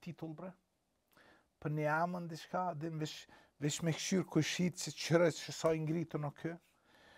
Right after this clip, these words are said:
në të cilin venje ngritë, ty ta jep dikush,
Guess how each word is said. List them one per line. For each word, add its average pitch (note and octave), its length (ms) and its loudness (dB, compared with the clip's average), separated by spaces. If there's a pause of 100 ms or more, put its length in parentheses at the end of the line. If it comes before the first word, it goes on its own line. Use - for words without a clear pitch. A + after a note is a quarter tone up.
(260)
në C#3+ 120 2
të - 160 -2
cilin E3+ 400 6
venje D#3+ 380 10
ngritë, D3+ 420 6
ty D3+ 120 0
ta D3 160 12
jep D#3+ 280 12
dikush, E3 460 4